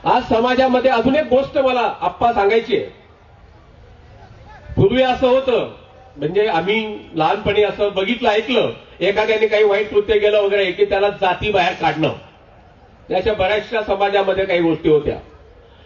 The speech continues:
आज समाजाची भीती आज कोणालाही, कुठल्याही व्यक्तीला राहिलेली नाहीये.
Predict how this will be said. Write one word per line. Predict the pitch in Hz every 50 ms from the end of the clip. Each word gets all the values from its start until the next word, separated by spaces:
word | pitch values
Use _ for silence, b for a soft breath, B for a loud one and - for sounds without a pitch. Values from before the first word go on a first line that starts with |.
| - - 165 226
आज | 247 - -
समाजाची | 240 226 233 247 254 254 262 262 269 262
भीती | - - 247 247 - 262 226 160 - - - - - - - - - - - - - - - - - - - - - - - - - - - - - -
आज | 175 214 220 214
कोणालाही, | - 202 190 190 202 202 196 208 214 226
कुठल्याही | - 196 190 - 196 196 202
व्यक्तीला | 190 190 185 - 190 202 190 180
राहिलेली | 160 147 143 143 139 143 131
नाहीये. | 117 101 95 92 -